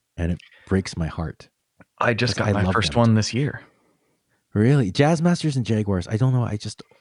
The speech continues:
Speaker 1: I, I, I, I love those guitars, and I just have not, not gotten around to getting one. Not yet. But that's, that's, that, it has to be right up there because it, it's a sound I don't really get, and it's, oh, it's so wonderful.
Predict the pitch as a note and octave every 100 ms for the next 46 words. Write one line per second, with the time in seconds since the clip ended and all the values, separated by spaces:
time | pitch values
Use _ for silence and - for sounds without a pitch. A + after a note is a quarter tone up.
0 | - _ _ - C#2+ - - - A2 -
1 | - G1+ A2 G#2+ A2+ A#2 C3 A2 G#2 -
2 | G2+ A2 F#2+ F2+ - G2 G#2 G#2+ - F2
3 | F#2+ G2+ G#2+ - G2+ - A2 A2+ A2 A2
4 | G2+ F#2+ F#2 F2 F2+ E2 D2+ A2 D2 -
5 | _ _ _ _ _ - - E2 F2 D#2+
6 | - - _ _ _ _ - D2+ F2+ F#2+
7 | - - F#2+ G2+ - - G#2 - - -
8 | - C3+ D#3+ E3 - C3 G2 E2 - _
9 | _ _ _ _ - G2+ G2+ F#2 - E2+
10 | F2 - F2 - - G#2 - C3+ B2 G#2+
11 | G2+ - G2 G2 F2+ E2+ E2 E2 D#2+ D#2+
12 | E2 D#2 D2+ D2+ - - A#2 E2+ - -
13 | B2+ F2+ - D2 C#2+ - -